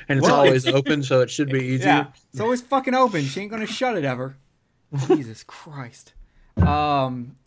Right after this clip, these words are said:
Speaker 2: all right, we move on to special effects. Something else that this series is actually really good at. And once again, I think they do a good job here. Um, I gave it an eight.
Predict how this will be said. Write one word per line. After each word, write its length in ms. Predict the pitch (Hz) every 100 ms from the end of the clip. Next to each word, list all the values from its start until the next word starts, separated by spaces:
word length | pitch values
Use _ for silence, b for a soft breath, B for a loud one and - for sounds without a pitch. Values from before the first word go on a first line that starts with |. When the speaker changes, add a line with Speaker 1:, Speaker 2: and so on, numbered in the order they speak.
| 180
Speaker 2:
all 80 |
right, 140 | 196 170
we 80 | 180
move 240 | 233 233
on 160 | 226 220
to 100 | 160
special 360 | 139 190 185 156
effects. 320 | - 151 -
Something 280 | 247 254 262
else 160 | 233
that 80 | 170
this 180 | 147 139
series 260 | 170 156 127
is 120 | 139
actually 320 | 196 226 190
really 360 | 127 123 127 160
good 180 | 202 254
at. 240 | 123 - b b b b
And 540 | 170 196 233 214 160 135
once 220 | 139 147
again, 240 | 147 254
I 140 | 175 160
think 220 | 175 175
they 140 | 202
do 320 | 175 135 135 160
a 60 |
good 300 | 139 - 175
job 300 | 143 208 254
here. 220 | 156 139
Um, 260 | 131 156 160
I 120 | 160
gave 220 | 165 285
it 80 | 302
an 100 | 285
eight. 240 | 311 175